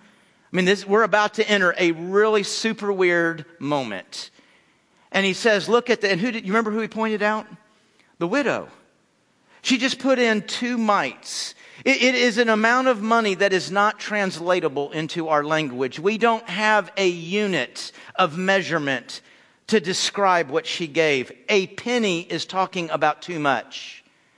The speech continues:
Th-, th-, you, you, you can't use the word, "Well, she gave something like a penny." No, she didn't give anything like a penny. A penny would be a lot. And, and so, th-, I mean, Jesus is really stopping a service to see this.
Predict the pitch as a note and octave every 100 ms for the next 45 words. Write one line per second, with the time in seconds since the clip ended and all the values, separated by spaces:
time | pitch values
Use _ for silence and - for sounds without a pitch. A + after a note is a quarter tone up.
0 | _ _ _ _ - A#3 A3+ A3+ A3+ A#3
1 | A3 A#3+ A3+ A3+ C#4 C4 A#3 B3+ F3+ A3+
2 | G#3+ G#3+ F#3+ - - G3 B3+ A#3 A3 -
3 | A3+ A3 G#3+ G3+ G3 F#3+ G#3+ A#3 E3+ A3
4 | C4 - C4 B3+ A3+ A#3+ A#3+ D4 C#4+ A#3+
5 | G#3 F#3 - - - E3+ B2 E2+ _ -
6 | - C#4+ - D#4 D#4 A#3 G3 A#3+ A3 G#3+
7 | D4 G#3+ - - - - - _ _ _
8 | _ _ - C#4 C#4 C4+ C#4 D4+ - C4
9 | D4 G#3 D4 D#4 C#4 B3 G#3 C4 E4 D#4
10 | B3 - - D4+ D#4+ D4+ C#4+ B3 - C#4+
11 | C4 B3 B3 B3 - C#4+ B3+ C4+